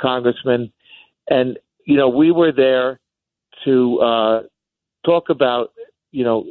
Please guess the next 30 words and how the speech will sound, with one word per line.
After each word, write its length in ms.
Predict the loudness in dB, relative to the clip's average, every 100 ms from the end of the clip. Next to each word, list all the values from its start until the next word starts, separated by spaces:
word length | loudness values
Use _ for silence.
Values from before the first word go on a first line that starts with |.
| -8
child 340 | -2 -2 -2 -4
trafficking. 600 | -4 -4 -6 -12 -12 -16 _ _ _ -20 -20 -4
And 80 | -2
it 80 | 0
just 160 | 0
so 140 | 2 2
happens 340 | 0 -4 -4
that 220 | 0 0
this 140 | -2 -4
coincides 680 | 0 0 -2 -2 -2 0 -4 -6
with 140 | -6
the 100 | -8 -4
Feast 260 | 0 0 -4 _ _ _ _ -4
of 120 | 0
the 80 | 2
Annunciation, 760 | 2 -2 0 2 2 0 -8
the 80 | -6
baby 340 | 0 0 0
Jesus, 320 | -2 -2 -2 -2
the 80 | -2
importance 760 | -2 -6 -2 0 0 -4 -6 -10 -10 -4
of 160 | -4 -2
the 100 | -4 -2
child 500 | -2 -2 -2 -4 -8 _ _ _ -20 -20 -20 _
and 300 | 0 0 -2 -8 _ _ -6
how 340 | -4 0 -2 -2
the 120 | -4 -2
child 380 | -2 0 -2 0
is 140 | -2 0
being, 420 | 0 0 0 -6